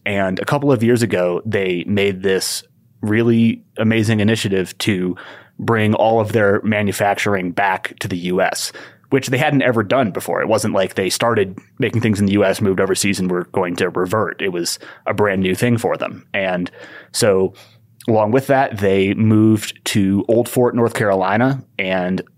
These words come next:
established a factory there. And David just spoke incredibly well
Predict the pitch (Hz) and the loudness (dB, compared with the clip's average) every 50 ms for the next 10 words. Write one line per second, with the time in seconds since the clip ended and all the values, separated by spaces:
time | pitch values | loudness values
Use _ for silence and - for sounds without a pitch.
0 | _ _ _ _ _ 120 - - - - 98 98 98 104 104 104 - - - - | _ _ _ _ _ -2 -2 0 0 0 0 2 2 2 0 0 0 -6 -8 -8
1 | 101 - 107 101 107 104 - 123 123 117 123 123 131 135 135 - - _ _ 92 | -4 -2 -2 -2 0 0 0 2 2 4 4 4 4 2 0 -2 -6 _ _ -6
2 | 95 95 92 90 92 90 - - - - - - - - - _ _ _ _ _ | -4 -2 -2 -2 -4 -4 -6 -8 -16 -20 -20 -20 -20 -20 -20 _ _ _ _ _
3 | _ _ - 117 127 127 139 139 120 - - 131 127 - - - - - - 131 | _ _ -2 0 0 2 0 0 -2 -2 0 0 0 0 0 -4 -4 0 2 2
4 | 123 120 - 113 107 - 120 113 110 104 101 92 92 98 98 95 92 90 | 2 2 0 -2 0 0 0 0 0 -2 -2 -2 0 2 2 2 2 0